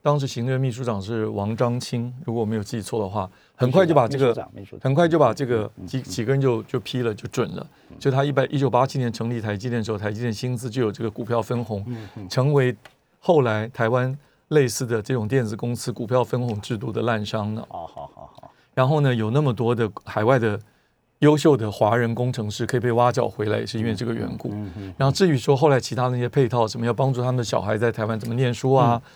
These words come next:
Speaker 2: 嗯。
Speaker 1: 呃，取得国籍啊等等，这些都是必须的。因为很多在美国的半导体优秀的工程师，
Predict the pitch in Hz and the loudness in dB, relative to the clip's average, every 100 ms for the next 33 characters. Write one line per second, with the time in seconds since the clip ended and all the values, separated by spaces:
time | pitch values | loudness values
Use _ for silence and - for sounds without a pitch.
0 | _ _ _ 117 107 110 - 113 123 113 | _ _ _ 0 0 -2 -4 -2 0 0
1 | 120 - 110 113 113 117 123 107 117 113 | -2 -2 0 0 0 -2 -2 -2 -2 0
2 | 127 113 131 110 - 107 120 156 135 131 | 0 0 -2 -2 -2 -4 0 2 2 0
3 | 110 127 147 131 113 104 117 120 110 - | 0 2 4 2 0 -2 0 0 -2 -6
4 | _ _ - 143 135 131 110 120 127 123 | _ _ 2 4 6 4 2 0 2 0
5 | 120 127 117 107 - 120 113 | 0 -2 -2 -6 -4 -4 -4